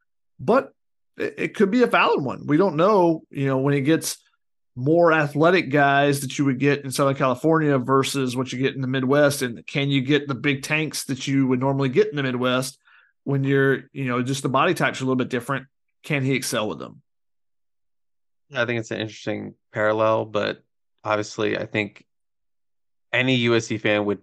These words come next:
Speaker 2: still take Leonard a hundred times out of a hundred for, for U S C and pairing him with this offense, even though, you know, three four, you know, can you get those big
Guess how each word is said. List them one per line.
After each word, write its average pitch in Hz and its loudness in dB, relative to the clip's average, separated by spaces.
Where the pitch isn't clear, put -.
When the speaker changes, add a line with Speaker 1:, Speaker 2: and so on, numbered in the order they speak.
Speaker 2:
still - -2
take - -2
Leonard 104 -2
a - -20
hundred 101 -10
times 101 -2
out 95 -2
of 92 -6
a 95 -4
hundred 101 -10
for, 98 -6
for 104 -6
U 101 -4
S 98 -6
C 90 -8
and 87 -14
pairing 92 -6
him 85 -8
with - -12
this - -12
offense, - -10
even 101 -8
though, 92 -6
you 104 -12
know, 98 -10
three 143 0
four, 143 6
you 127 2
know, 117 4
can 120 -2
you 120 0
get 123 0
those 113 0
big 117 2